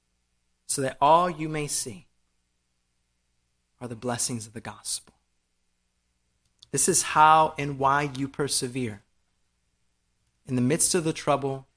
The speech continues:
and the pain and the challenge and the difficulty of this life, you persevere in hope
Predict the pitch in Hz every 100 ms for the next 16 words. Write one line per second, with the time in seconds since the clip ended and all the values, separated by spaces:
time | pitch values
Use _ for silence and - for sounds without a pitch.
0 | _ - 127 113 - 143 135 139 135 _
1 | _ _ 131 117 - 135 127 123 117 -
2 | - _ - 117 110 131 - - 147 -
3 | 147 135 135 - 127 107 - _ _ _
4 | _ _ _ _ _ _ _ _ _ _
5 | _ _ _ - - - 165 - 143 147
6 | 131 113 - 180 117 -